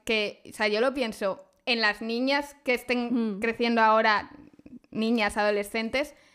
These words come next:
Speaker 1: a nivel musical, eh, tienen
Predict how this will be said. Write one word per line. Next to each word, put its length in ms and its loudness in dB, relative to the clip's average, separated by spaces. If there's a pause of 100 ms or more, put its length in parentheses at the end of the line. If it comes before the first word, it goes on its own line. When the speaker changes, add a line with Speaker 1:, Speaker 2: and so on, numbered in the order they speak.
(200)
Speaker 1:
a 100 4
nivel 220 0
musical, 560 -4 (320)
eh, 440 -4
tienen 460 -4